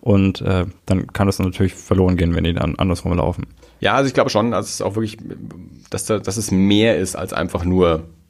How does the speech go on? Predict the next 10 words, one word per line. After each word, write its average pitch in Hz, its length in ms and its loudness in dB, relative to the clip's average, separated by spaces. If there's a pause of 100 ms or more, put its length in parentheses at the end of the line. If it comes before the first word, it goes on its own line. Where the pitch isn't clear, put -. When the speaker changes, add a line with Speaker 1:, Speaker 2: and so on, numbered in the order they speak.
(400)
Speaker 2:
Spiegeln. 92 720 0
Also, 87 260 2 (160)
weil, 85 240 0
weil 87 140 -2
Spiegeln 107 420 0
ist 95 120 -4
ja 101 80 2
dann 92 120 0
schon 98 120 -2
wieder 90 340 2